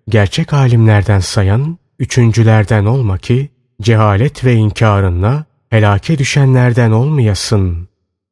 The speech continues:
Şeytanın kendilerini aldatamayıp dünya zinetleri kendilerine zarar vermeyen kullardan olmamızı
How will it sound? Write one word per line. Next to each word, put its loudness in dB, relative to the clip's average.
Şeytanın 0
kendilerini 2
aldatamayıp -2
dünya 2
zinetleri 0
kendilerine 2
zarar 0
vermeyen 0
kullardan 0
olmamızı -2